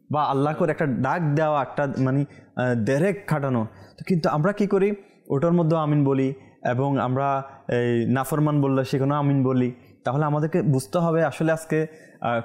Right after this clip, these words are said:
কোথায় কি দোয়া কখন কবুল হয়ে যায়। হ্যাঁ, গুনাহগার বলছি, "আল্লাহ কবুল করো", আল্লাহ কবুল করে ফেললে। তো সেজন্য আমাদের উচিত দোয়ার ব্যাপারেও কিছু,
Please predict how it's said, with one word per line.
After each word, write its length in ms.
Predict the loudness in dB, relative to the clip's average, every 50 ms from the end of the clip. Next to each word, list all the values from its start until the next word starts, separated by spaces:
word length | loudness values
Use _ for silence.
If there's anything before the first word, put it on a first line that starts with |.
| -2
কোথায় 300 | -2 -2 0 0 0 0
কি 140 | 0 0 0
দোয়া 300 | 0 0 2 0 0 0 -2
কখন 240 | -2 -2 0 0 0
কবুল 260 | 0 0 0 0 0
হয়ে 200 | 0 0 0 0
যায়। 280 | 0 0 0 0 -2 -4 -6 -10 -12
হ্যাঁ, 300 | -6 -2 0 0 2 2
গুনাহগার 440 | 2 2 2 0 0 0 0 0
বলছি, 340 | 0 0 -2 -2 -2 -2 0
"আল্লাহ 440 | 0 0 -2 -2 -2 0 0 0 0
কবুল 240 | -2 -2 0 0 -2
করো", 300 | -2 -2 -2 0 -2 -4 -6 -10 -12 -8 -4
আল্লাহ 220 | -4 -2 -2 -2 -2
কবুল 200 | -2 -2 -2 -2
করে 240 | -2 -2 -2 0 0
ফেললে। 240 | 0 -2 -2 -2
তো 380 | -4 -6 -12 -20 -12 _ -6 -4
সেজন্য 360 | -2 0 0 2 2 2 2
আমাদের 280 | 2 0 0 2 0 0
উচিত 240 | 0 0 0 -2 -2 -4 -14 -20 -20 -20 _ _ _ -6 -2
দোয়ার 260 | -2 0 0 0 0 0
ব্যাপারেও 480 | 0 -2 0 0 0 2 2 2 0
কিছু, 440 | 0 -2 -4 -2 0 0 0 0 -2